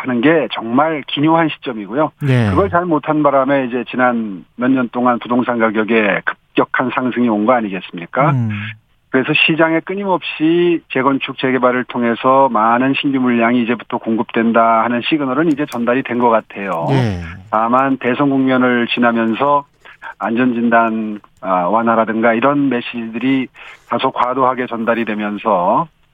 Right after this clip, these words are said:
Speaker 1: 부동산 가-, 시장이 조금 불안정해졌죠.
Speaker 2: 예.
Speaker 1: 네, 그래서 기존에 발진시킨 쉰세 개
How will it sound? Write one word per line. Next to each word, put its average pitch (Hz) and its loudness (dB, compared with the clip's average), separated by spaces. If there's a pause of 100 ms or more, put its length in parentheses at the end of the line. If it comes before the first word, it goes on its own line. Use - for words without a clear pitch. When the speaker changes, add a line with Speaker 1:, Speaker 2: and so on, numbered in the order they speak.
(360)
Speaker 1:
부동산 139 0
가-, 135 2 (160)
시장이 139 0
조금 135 -6
불안정해졌죠. 151 -2 (280)
Speaker 2:
예. 123 4
Speaker 1:
네, 110 0
그래서 127 0
기존에 151 0
발진시킨 143 -2
쉰세 143 0
개 123 -2